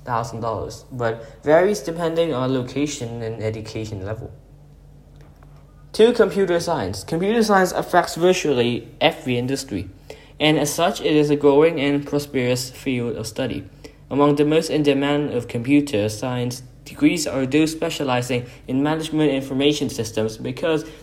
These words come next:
the big data boom is constantly expanding. It's required to at least complete a bachelor's degree to work in most companies within the field.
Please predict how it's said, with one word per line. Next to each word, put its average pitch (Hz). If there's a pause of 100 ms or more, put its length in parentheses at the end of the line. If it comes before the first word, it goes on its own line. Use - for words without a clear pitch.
(120)
the 139
big 170
data 147
boom 139
is -
constantly 143
expanding. 113 (480)
It's 147
required 175
to 185
at 143
least 175
complete 151
a -
bachelor's 135
degree 117 (120)
to 143
work 147
in 143
most 127
companies 110
within -
the -
field. 131